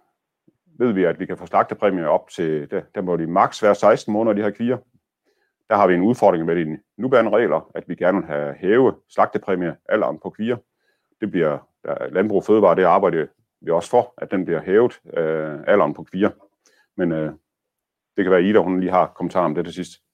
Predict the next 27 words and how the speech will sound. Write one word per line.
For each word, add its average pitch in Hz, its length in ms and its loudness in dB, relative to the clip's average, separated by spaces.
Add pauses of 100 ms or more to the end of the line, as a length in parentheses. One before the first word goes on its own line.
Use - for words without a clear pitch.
(1500)
Øh, 92 260 6 (1600)
den 131 120 4
her 110 340 6 (640)
opfordring 110 420 4
til, 110 100 0
at 85 340 0 (480)
man 80 240 -6
regner 92 180 0
på 101 80 -6
økonomi, 117 440 -2
der 123 100 2
har 113 180 2
vi 92 140 -2
så, 101 280 0
øh, 85 220 -2
allerede 101 340 2 (220)
fået 90 100 -4
lavet 92 240 2
et 78 60 -4
lille 85 220 -6
værktøj, 117 340 0
der 98 60 -2
ligger 101 160 -2
på 92 80 -8
Landbrugsinfo, 123 640 -4 (500)
og, 90 340 0
øh, 80 120 -4